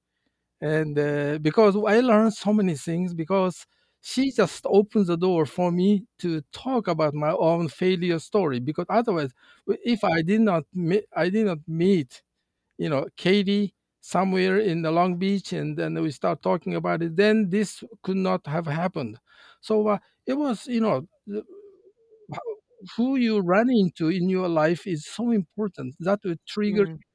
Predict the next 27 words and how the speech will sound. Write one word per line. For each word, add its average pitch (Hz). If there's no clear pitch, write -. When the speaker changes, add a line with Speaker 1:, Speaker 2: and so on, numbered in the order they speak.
Speaker 1:
that 208
will 202
open 214
the 175
door 180
to 185
the 160
new 180
world. 139
That, 233
uh, 170
that 208
happened 202
to 147
me 151
at 180
the 208
Speaker 2:
Mm. 202
Speaker 1:
age 170
of 151
seventies. 165
Uh, -
I 180
can't 285
Speaker 2:
Mm. 233
Speaker 1:
believe 262
it. -